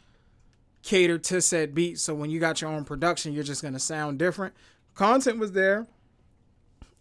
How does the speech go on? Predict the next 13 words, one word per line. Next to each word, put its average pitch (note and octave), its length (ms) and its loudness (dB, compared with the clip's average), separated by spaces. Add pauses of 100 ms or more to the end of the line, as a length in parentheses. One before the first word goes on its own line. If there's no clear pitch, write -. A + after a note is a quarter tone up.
Um, D#3 240 -6 (280)
I F3+ 80 -4
like B3+ 240 4 (220)
more E3+ 480 2
tracks F3+ 400 0
than D3+ 180 -6
I C#3 120 -4
didn't F#3+ 480 -2 (160)
care G3+ 200 -2
for A3 160 -8
on G#3 80 -4
the G#3+ 60 -4
album. A#3 440 -2